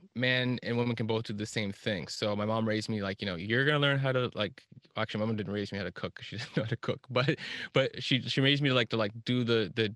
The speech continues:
the, the dishes, do the laundry, do all the stuff around the home. She would raise me to do some things that were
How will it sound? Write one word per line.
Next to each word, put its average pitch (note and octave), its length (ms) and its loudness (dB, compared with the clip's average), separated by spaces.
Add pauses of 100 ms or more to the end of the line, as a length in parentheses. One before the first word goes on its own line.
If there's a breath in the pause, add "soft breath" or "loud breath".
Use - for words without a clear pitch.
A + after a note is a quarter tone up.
the, F#2 460 -4
the A2 100 -2
dishes, - 440 -4
do C3 180 2
the A#2+ 80 2
laundry, A2 500 0
do C3 140 2
all C3 160 4
the B2 60 0
stuff A#2+ 240 -2
around A2 120 0
the G#2+ 60 0 (120)
home. G2+ 120 -2 (420 loud breath)
She - 140 -2
would A#2+ 160 2
raise F3+ 220 4
me G3 60 8
to D3 100 2 (100)
do C3+ 60 2
some B2+ 160 0
things A#2+ 180 0
that F#2 60 -6
were G2 80 -2